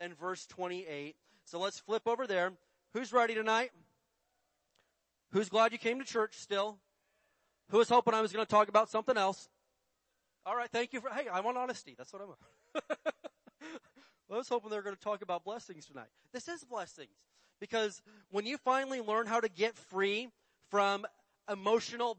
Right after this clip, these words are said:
bondage and baggage and being controlled by your physical impulses,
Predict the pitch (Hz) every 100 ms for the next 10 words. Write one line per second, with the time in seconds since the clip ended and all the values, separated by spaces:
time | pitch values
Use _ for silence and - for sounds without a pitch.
0 | _ 190 180 190 214 233 - - 180 156
1 | _ 202 180 190 233 220 - - - -
2 | 190 190 190 220 208 214 - - 208 220
3 | 220 202 202 202 202 202 180 _ _ -
4 | 220 226 233 214 196 190 - 214 226 -
5 | 262 277